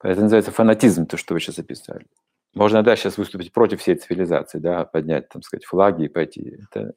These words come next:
сумасшествие очередное будет. Шукадева Госвами говорит: «Зачем вам нужна посуда, если можете есть с ладони?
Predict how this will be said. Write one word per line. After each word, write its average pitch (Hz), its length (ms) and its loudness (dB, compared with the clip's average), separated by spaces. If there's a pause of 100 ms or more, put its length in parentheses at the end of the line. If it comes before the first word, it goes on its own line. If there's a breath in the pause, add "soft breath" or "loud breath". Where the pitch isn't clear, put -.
(100)
сумасшествие - 640 -8
очередное 80 460 -12
будет. - 200 -20 (1600 soft breath)
Шукадева 175 480 4
Госвами 170 400 2
говорит: 160 380 2
«Зачем 123 720 0 (220)
вам 107 180 0
нужна 98 280 -4
посуда, 95 720 -4 (260)
если - 240 -10
можете 113 320 -2
есть 95 220 -2
с - 40 -10
ладони? - 380 -4